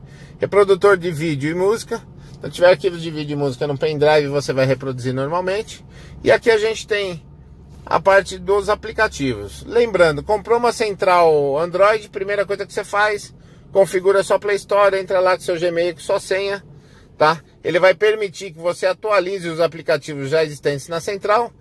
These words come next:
e que ao mesmo tempo você baixe novos aplicativos, beleza? Central já vem com Apple CarPlay,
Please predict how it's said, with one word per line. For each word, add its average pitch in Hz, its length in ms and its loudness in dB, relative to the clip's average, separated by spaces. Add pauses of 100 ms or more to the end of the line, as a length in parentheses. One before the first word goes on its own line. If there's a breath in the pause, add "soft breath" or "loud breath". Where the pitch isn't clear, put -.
(260 soft breath)
e - 80 -16
que - 100 -2
ao 233 80 6
mesmo 208 320 2
tempo 196 220 -4
você 202 320 -4
baixe 175 400 0
novos 175 300 0
aplicativos, 175 920 -6
beleza? 160 520 2 (500 loud breath)
Central 196 420 0
já 175 120 0
vem 165 160 -4
com 156 180 -2
Apple 151 260 0
CarPlay, 196 580 0